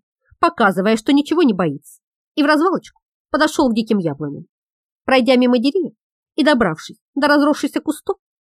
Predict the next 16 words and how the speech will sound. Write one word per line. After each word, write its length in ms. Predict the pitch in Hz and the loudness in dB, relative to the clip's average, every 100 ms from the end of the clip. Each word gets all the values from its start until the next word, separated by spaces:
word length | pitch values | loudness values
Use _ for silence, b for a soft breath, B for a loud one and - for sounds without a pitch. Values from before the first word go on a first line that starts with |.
| _ _ | _ _
Сигмон 340 | 339 320 294 | 2 4 4
воровато 360 | 302 339 381 - | 4 2 0 -2
оглянулся 680 | 262 226 190 143 156 - _ _ _ - | -2 0 -2 -4 -10 -20 _ _ _ -4
и 80 | |
пустился 480 | 339 330 - 330 - | 2 2 4 2 2
бегом 260 | 269 294 381 - | 0 0 -2 -2
к 80 | |
воротам. 480 | 254 226 143 - 165 - _ _ _ _ _ - | 0 0 -2 -10 -20 -20 _ _ _ _ _ 0
Бормоча 420 | 254 254 262 262 | 2 2 2 0
проклятие, 480 | - 339 381 - - _ _ b | 0 -2 -6 -10 -20 _ _ b
он 120 | 339 330 | 0 2
с 40 | |
разбега 540 | 330 277 185 165 - - | 2 2 0 -2 -4 -4
перемахнул 480 | 277 285 285 370 349 | 2 2 2 0 0
через 240 | - 254 220 | 2 0 0
забор 340 | 214 147 151 | -2 -4 -16